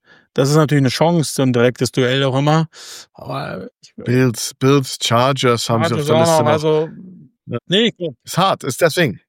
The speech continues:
Speaker 2: Also die sind für mich
Speaker 1: ich
Speaker 2: auch
Speaker 1: glaub,
Speaker 2: weiter
Speaker 1: ich
Speaker 2: weg.
Speaker 1: glaub, sie sind weiter weg und, und tatsächlich bei den Ravens sehe ich auch noch den Vorteil, die Steelers, die <laughs> scheißen grad ein und also die,
Speaker 2: <laughs>
Speaker 1: die, ja,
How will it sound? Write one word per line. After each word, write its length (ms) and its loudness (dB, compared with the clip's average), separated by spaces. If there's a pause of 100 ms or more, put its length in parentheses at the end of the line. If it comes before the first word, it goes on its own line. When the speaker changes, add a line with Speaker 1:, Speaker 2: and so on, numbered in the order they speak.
Speaker 2:
Also 180 -4
die 100 -4
sind 180 -6
für 80 -10
mich 120 -2
Speaker 1:
ich 40 -2
Speaker 2:
auch 60 -6
Speaker 1:
glaub, 160 4
Speaker 2:
weiter 140 -6
Speaker 1:
ich 40 -6
Speaker 2:
weg. 80 -6
Speaker 1:
glaub, 220 0
sie 60 -4
sind 180 -2
weiter 340 0
weg 220 -2
und, 220 -6
und 180 -6
tatsächlich 420 0
bei 100 0
den 160 2
Ravens 320 2
sehe 120 0
ich 100 -2
auch 80 -4
noch 120 2
den 140 -2
Vorteil, 460 2 (480)
die 100 -2
Steelers, 540 0 (600)
die 460 -4
<laughs> 460 -20
scheißen 420 -2
grad 240 -2
ein 340 0 (560)
und 260 -4 (400)
also 240 4
die, 260 4
Speaker 2:
<laughs> 400 -2
Speaker 1:
die, 120 0
ja, 120 4